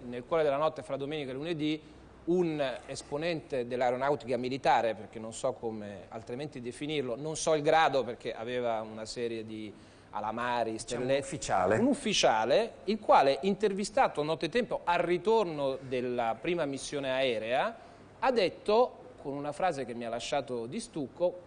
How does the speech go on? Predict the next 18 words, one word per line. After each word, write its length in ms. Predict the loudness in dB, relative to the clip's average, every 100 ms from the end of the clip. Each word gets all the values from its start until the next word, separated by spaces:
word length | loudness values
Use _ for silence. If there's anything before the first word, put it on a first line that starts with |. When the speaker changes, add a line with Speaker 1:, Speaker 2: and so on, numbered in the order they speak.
| -20 -18
Speaker 1:
"Ma 80 | -16
sono 240 | -8 -4 -2
tornati 340 | 2 2 2
tutti 240 | -4 -6 -4
sani 180 | -4
e 20 | 0
salvi?" 280 | -2 -2 -8
Dice, 200 | -12 -12
"Sì, 140 | -8
sì, 120 | -8
missione 480 | -6 -6 -4 -4 -4
perfettamente 560 | -4 -8 -6 -6 -6 -6
riuscita." 460 | -6 -6 -6 -8 -4
Domanda, 560 | 0 0 0 0 -2 -4
"Scusi, 420 | -8 -6 -6 -8
ma 180 | -6 -6 -8 -8
che 140 | -6
missione?" 840 | -4 0 2 2 0 -4 -10 -20